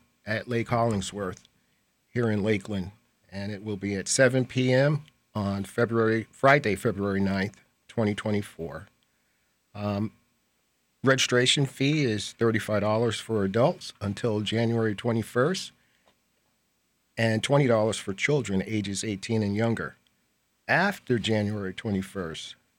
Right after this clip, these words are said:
the adult fee is forty dollars. And there is also team competition fee where you can have up to ten runners,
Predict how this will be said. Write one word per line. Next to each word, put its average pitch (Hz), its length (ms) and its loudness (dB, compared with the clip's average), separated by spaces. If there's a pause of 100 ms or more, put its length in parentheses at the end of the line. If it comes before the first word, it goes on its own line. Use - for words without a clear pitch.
the 104 140 -2
adult 113 320 2
fee 104 420 -4 (840)
is 95 440 -6 (160)
forty 120 280 0
dollars. 90 460 -8 (880)
And 117 120 2
there 113 140 4
is 110 80 2
also 135 400 2
team 185 360 4
competition 101 800 -2 (120)
fee 101 480 -2 (440)
where 104 360 -2 (220)
you 104 80 -4
can 98 120 -4
have 104 220 0 (100)
up 131 180 2
to - 100 -8
ten 143 240 4
runners, 107 560 2